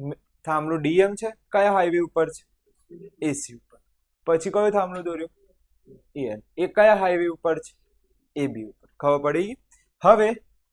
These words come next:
આ લાઈન તો પૂરી થઈ ગઈ તમારે. હવે બીજી લાઈન. હવે આવે છે ત્રિકોણનું ક્ષેત્રફળ. ત્રિકોણનું ક્ષેત્રફળ બરાબર, સૂત્ર શું આવે?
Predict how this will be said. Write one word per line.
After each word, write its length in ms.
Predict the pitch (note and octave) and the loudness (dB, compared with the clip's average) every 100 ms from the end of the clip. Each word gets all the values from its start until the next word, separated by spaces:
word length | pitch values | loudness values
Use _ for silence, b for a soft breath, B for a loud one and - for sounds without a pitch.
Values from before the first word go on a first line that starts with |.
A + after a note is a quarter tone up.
| _ _ - | _ _ 6
આ 140 | F#3+ | 6
લાઈન 260 | G3+ D#3+ D3+ | 6 0 -2
તો 100 | D#3 | -6
પૂરી 260 | - G3 | -4 -2
થઈ 120 | A3 G#3+ | 2 2
ગઈ 120 | G3+ | 2
તમારે. 480 | G3+ F#3 F3 - F3+ | -2 -2 -4 0 0
હવે 100 | G3 | 2
બીજી 280 | F3+ C#3+ | 2 0
લાઈન. 200 | C3 A#2 - _ _ _ _ _ _ _ _ - - _ D3+ | -2 -4 -10 _ _ _ _ _ _ _ _ -20 -20 _ -2
હવે 260 | F3+ A3+ | 2 6
આવે 300 | A3+ F#3+ G3+ | 6 6 2
છે 180 | G3 A3 | 0 -2
ત્રિકોણનું 720 | - E3 E3 F3 F3 F3+ A3+ - _ - | 0 -2 0 0 0 -2 -10 -12 _ -20
ક્ષેત્રફળ. 840 | _ _ - F#3 F3 D3 A2+ - - _ _ _ _ _ _ | _ _ 0 2 2 -2 -4 -6 -20 _ _ _ _ _ _
ત્રિકોણનું 720 | D#3+ E3 E3 E3 E3 G3 A#3+ _ _ _ - | 0 0 0 -2 -2 -6 -8 _ _ _ -2
ક્ષેત્રફળ 640 | G3 F#3+ F#3+ E3+ G#3+ G3+ | 2 4 4 0 0 0
બરાબર, 500 | G3 G#3+ G3 D#3 D3 | 2 4 4 2 -4
સૂત્ર 360 | C#3 F#3+ - G#3+ | -4 -8 0 0
શું 200 | A3+ A#3+ G3+ | 2 2 2
આવે? 200 | F#3 | 0